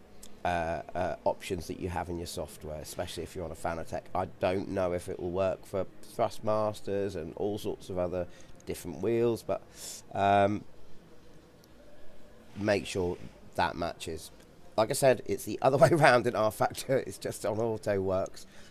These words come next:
I don't know why. Anyway, um, thanks for watching. I hope that helps someone. And if it has, and you like the video, please subscribe to the channel. It really helps with the upkeep of the channel. All the best.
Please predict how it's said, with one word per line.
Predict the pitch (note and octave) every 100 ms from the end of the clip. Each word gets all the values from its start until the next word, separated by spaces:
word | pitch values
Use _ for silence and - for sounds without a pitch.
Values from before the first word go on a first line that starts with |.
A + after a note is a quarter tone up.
| -
I | F2+
don't | G2 F#2
know | F2+ F2
why. | F2 E2 E2+ - - -
Anyway, | A#3+ B3+ F#3+ E3+ -
um, | D#3 D3+
thanks | - D#3 D3+
for | -
watching. | A#2 C#2+ A2+ G#2 -
I | G2+
hope | G#2+ G#2+ - -
that | F#2+ F2+
helps | - G2 G2+
someone. | - F#2+ G2
And | F#2+
if | F#2+ F2+
it | F2
has, | A2+ C#3+ C#3+ - - -
and | F2+ F2
you | F2
like | A#2+ -
the | E2+
video, | F2 F#2 F2+ - - - -
please | E3 C#3+
subscribe | F#2+ - G2+ -
to | G2
the | F#2+
channel. | B2+ B2+ A#2 A#2 -
It | F#2 -
really | G#2 G2 F2+ F2 D#2+ -
helps | F2+ E2+ - F2+
with | E2+
the | E2
upkeep | D2+ - - -
of |
the | D#2+
channel. | - E2 D#2 D2 - - - -
All | A#2+ C3+
the |
best. | A2+ G#2 G2 -